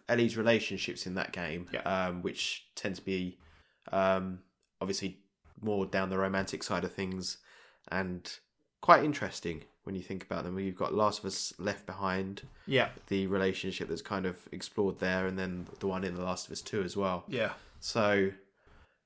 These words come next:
Speaker 1: yeah, th-, there are some interesting things in, in those games, and, and they, they tend to be at the cutting edge in terms of story and, um, character development. I mean, we had such a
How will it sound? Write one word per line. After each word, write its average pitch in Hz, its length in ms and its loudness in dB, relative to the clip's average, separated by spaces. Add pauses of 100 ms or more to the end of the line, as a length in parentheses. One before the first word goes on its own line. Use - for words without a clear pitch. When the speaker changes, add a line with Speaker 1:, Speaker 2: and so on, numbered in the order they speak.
(280)
Speaker 1:
yeah, 139 300 10
th-, 127 200 6
there 147 160 8
are 131 40 8
some 135 160 0
interesting 120 420 0
things 104 280 -4
in, 101 80 2
in 95 180 -2
those 90 220 0
games, 87 480 -2
and, 87 280 -4
and 92 260 -4
they, 98 320 2
they 104 120 2
tend 117 340 0
to - 120 -12
be 92 260 2
at 87 240 -4
the 92 360 -2 (200)
cutting 101 400 0
edge 92 220 0
in 85 100 -8
terms 95 360 -4
of 82 100 -10
story 92 640 0
and, 85 320 -8 (560)
um, 85 320 0
character - 420 -2
development. 87 560 -2
I 76 40 -4
mean, 90 160 -2
we 95 100 2
had 95 360 -4
such - 420 0
a 85 260 -2